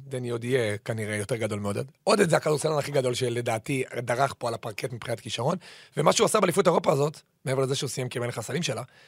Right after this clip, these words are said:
זה שהוא עשה שני משחקים מעל עשרים נקודות רצוף. ועכשיו דני אבדיה,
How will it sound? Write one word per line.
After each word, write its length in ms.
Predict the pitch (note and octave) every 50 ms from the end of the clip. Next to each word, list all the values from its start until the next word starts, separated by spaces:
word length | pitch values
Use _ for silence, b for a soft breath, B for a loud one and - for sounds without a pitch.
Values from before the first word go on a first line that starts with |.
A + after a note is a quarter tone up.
| b b b b b b b b b _
זה 140 | - - A#2+
שהוא 320 | - C3 B2 A#2+ A#2 - -
עשה 220 | - - - D#3 D#3 - - _ _ _ _
שני 180 | - - D#3 D3
משחקים 360 | D3+ - - C3+ - - C#3+
מעל 120 | C3 B2
עשרים 220 | B2 - - C3 B2+
נקודות 260 | A2+ - B2+ A#2+ -
רצוף. 400 | B2+ A2+ - B2+ A2+ - - - - - -
ועכשיו 400 | B2+ B2+ A2+ - - G3 G3 F3 D3+
דני 200 | E3+ D#3+ E3 F3+
אבדיה, 260 | D#3+ E3 F#3 F#3+